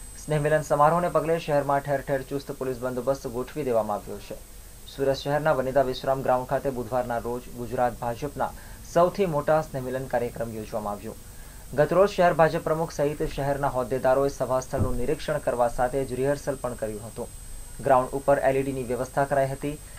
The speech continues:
ભાજપના હજારથી વધુ કાર્યકર્તાઓને વનિતા વિશ્રામના ગ્રાઉન્ડમાં ભેગા કરી સી આર પાટીલે પોતાની તાકાત બતાવીને પોતાના વિરોધીઓને શાનમાં સમજી જવાનો મેસેજ આપ્યો હતો. સમગ્ર રાજ્યના તમામ શહેર અને જિલ્લાઓમાં દિવાળી બાદ ભાજપ દ્વારા સ્નેહમિલન સમારોહનું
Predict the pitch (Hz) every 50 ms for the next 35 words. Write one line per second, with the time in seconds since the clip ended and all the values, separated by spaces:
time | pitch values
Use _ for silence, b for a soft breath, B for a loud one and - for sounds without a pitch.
0 | B B - 143 147 151 147 170 165 - 143 131 117 131 139 127 143 160 165 170
1 | 170 196 156 156 143 160 156 165 147 147 147 143 151 139 - 151 143 147 151 151
2 | 131 131 127 135 131 151 139 120 123 120 - 143 135 139 135 135 135 135 117 120
3 | 123 123 127 123 123 120 120 113 127 131 135 151 151 143 - 131 143 143 143 B
4 | B B B B - - - 170 170 185 190 185 - 165 156 156 170 170 175 160
5 | 151 147 143 147 139 143 139 - 139 127 127 - 143 131 110 123 123 - 143 151
6 | 147 147 131 113 98 B B B B B B - - 185 - 180 185 196 202 165
7 | 151 151 156 156 147 135 147 156 156 151 147 147 147 - - 156 151 160 165 165
8 | 170 170 165 - 156 143 131 143 139 127 143 135 131 131 127 127 127 123 117 113
9 | - 127 117 104 120 110 - - 120 110 113 - 123 120 - - - - B B
10 | B B B B B B B B - - 165 185 196 196 220 208 185 180 175 147
11 | 185 185 196 196 196 170 151 160 165 175 165 - 165 151 160 156 151 156 147 -
12 | 143 139 143 143 147 160 160 135 139 127 131 131 123 107 127 123 127 127 - 131
13 | 131 135 135 170 170 - - 143 143 143 147 156 151 - 143 135 127 135 139 143
14 | 143 139 - 131 123 123 123 139 143 143 135